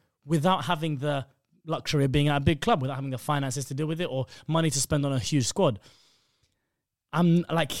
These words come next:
we have to be careful with the expectations that Brighton fans have on this current squad. As, as, as, as Ren mentioned, it's still a young, young squad, and there's gonna be improvements for them. The football is that main thing. The identity is clear.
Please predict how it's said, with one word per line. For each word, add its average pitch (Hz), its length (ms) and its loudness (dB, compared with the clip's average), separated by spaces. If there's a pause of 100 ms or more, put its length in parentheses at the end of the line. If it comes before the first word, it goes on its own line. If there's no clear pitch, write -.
we 160 80 2
have 190 160 2
to 175 80 -4
be 147 100 2
careful 185 340 0
with 131 100 0
the 131 80 -2
expectations 127 560 -2
that 131 180 -4
Brighton 135 260 0
fans 127 260 0
have 131 200 0
on 127 140 -2
this 123 160 -2
current 117 300 -4
squad. 131 240 -6
As, 139 260 -6
as, 127 260 -6
as, 123 220 -2
as 131 180 0
Ren 135 220 2
mentioned, 131 460 0
it's 120 300 -4
still 156 140 0
a 131 40 4
young, 131 400 2
young 135 260 2
squad, 147 300 -2
and 123 80 0
there's 131 100 -2
gonna 139 260 0 (360)
be 170 100 0
improvements 143 480 2
for 160 160 -2
them. 143 180 -2 (440)
The 139 80 -2
football 180 480 2
is 151 160 0
that 147 120 -2
main 151 240 0
thing. 127 140 -4
The 131 220 -6
identity 139 580 -2
is 127 140 -2
clear. 107 340 -4